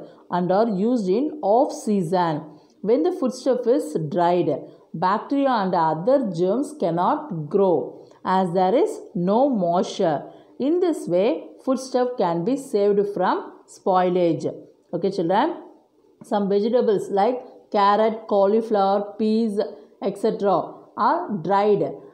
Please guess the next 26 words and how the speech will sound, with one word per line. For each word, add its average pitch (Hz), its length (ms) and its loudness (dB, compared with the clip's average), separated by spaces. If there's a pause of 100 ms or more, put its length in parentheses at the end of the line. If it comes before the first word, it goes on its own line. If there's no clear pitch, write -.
(200)
and 311 320 -2
preserved 254 480 2
and 196 240 2
are 254 440 2
used 226 320 0
in 311 300 -2 (160)
off 220 260 0
of 208 180 0
the 294 160 2
seasons. 196 800 -2 (280)
Okay, 262 440 -2 (180)
when 285 180 0
this - 360 -4 (220)
foodstuff 302 420 0
is 302 240 -2 (160)
dried, 190 420 2 (380)
that 240 160 0
bacteria 226 600 2
and 240 280 0
other 196 340 2
germs 220 400 -2
cannot 190 500 -2
grow 202 220 4
in 190 240 0
that 214 240 0
area. 170 600 0